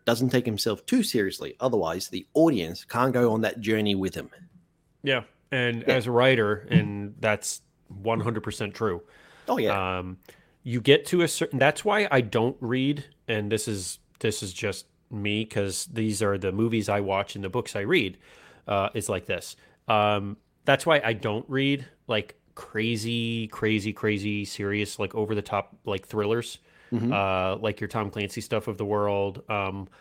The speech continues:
Speaker 2: I've tried to get into more of those, like, more serious, like, uh, stuff, and I just don't identify with that character, with
Speaker 1: Yeah.
Speaker 2: that world. Like, I have to have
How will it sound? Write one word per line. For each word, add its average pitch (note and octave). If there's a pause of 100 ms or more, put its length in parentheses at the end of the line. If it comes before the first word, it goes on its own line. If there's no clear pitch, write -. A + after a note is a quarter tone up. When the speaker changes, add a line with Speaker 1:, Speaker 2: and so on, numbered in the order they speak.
(160)
Speaker 2:
I've B2+
tried B2+
to B2+
get B2
into B2
more A2+
of G#2+
those, G2+
like, G2+
more G2+
serious, A2
like, G2 (540)
uh, F#2+ (180)
stuff, B2+ (440)
and G#2+ (140)
I C3
just C#3
don't A#2 (160)
identify G2 (320)
with G#2 (1160)
that G#2
character, -
with A#2+
Speaker 1:
Yeah. F2+
Speaker 2:
that G2 (180)
world. F#2+
Like, F#2+ (580)
I C3+
have B2
to A2+
have G#2